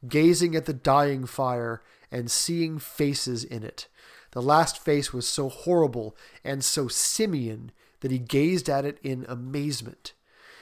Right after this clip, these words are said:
It got so vivid that, with a little uneasy laugh, he felt on the table for a glass containing a little water to throw over it. His hand grasped the monkey's paw,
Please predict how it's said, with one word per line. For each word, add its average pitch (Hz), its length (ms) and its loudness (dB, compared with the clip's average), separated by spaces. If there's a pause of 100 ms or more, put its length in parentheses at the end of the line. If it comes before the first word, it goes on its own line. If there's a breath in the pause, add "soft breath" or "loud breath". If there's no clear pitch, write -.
(120)
It 120 140 -4
got 165 200 8
so 190 180 8
vivid 151 420 4
that, 123 340 -2
with 127 120 0
a 123 40 -2
little 202 260 -2
uneasy 185 340 0
laugh, 147 380 -2 (220 loud breath)
he 127 100 -10
felt 196 260 4
on 202 60 -2
the 196 80 2
table 151 320 2
for 151 180 -4
a 135 80 -2
glass 135 300 0
containing 147 380 -4
a - 20 -2
little 120 240 -2
water 151 340 4
to 131 80 -4
throw 127 320 -4
over 156 280 0
it. - 180 -12 (540 soft breath)
His 135 180 -4
hand 147 340 -4
grasped 139 460 -2
the 127 60 -6
monkey's 151 400 -6
paw, - 500 -6